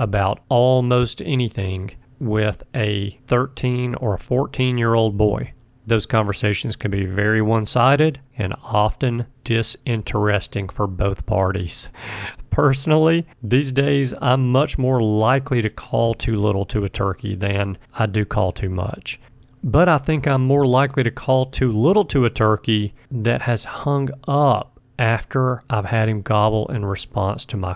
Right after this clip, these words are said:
calling a few times. I'm very quick now to play the quiet game with a turkey that is hung up. And sometimes that'll cause him to get disinterested and move off in the other direction. Sometimes he'll gobble once or twice as he walks off,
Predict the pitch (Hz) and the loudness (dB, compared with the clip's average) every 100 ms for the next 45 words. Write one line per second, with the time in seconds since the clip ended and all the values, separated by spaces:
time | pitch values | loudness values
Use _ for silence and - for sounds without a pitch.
0 | - - 123 147 147 120 104 - 104 - | -8 -8 0 2 2 0 -4 -4 -4 -2
1 | 95 92 98 - - - _ _ 107 110 | -4 -4 -8 -10 -14 -18 _ _ -2 0
2 | 110 135 175 170 - 156 160 - 135 131 | 2 2 2 -2 -4 -2 -2 -2 -2 0
3 | 123 - - - 123 110 - 123 113 131 | 0 -2 -6 -2 0 -2 0 2 2 0
4 | 117 104 107 101 - 113 101 101 110 101 | -2 0 -2 -4 -4 -2 -2 -2 -2 -2
5 | - 98 101 - 98 101 95 - - _ | -2 -4 -4 -2 -2 -2 -4 -6 -8 _
6 | - 131 - 170 175 196 208 139 151 160 | -2 -2 0 -2 0 0 0 2 0 0
7 | - 139 143 151 156 151 - 123 117 110 | 0 2 2 0 0 -2 -2 0 0 2
8 | 135 147 - 135 151 151 165 147 - 117 | 0 0 -4 -4 -2 -2 0 -2 0 -2
9 | 98 110 120 131 131 135 120 120 120 131 | 0 0 2 2 2 2 0 2 2 2
10 | 107 110 131 - 180 - - - - 180 | 4 2 2 -4 -8 -10 -14 -14 -2 -2
11 | 254 - 202 202 208 - - - 120 104 | 0 2 2 2 0 -6 -14 -2 0 4
12 | 104 107 113 101 110 135 - 110 - 101 | 2 2 2 2 2 0 -4 -6 -2 4
13 | 113 131 147 135 143 156 156 - 156 160 | 4 4 0 0 4 2 2 2 2 2
14 | - | 0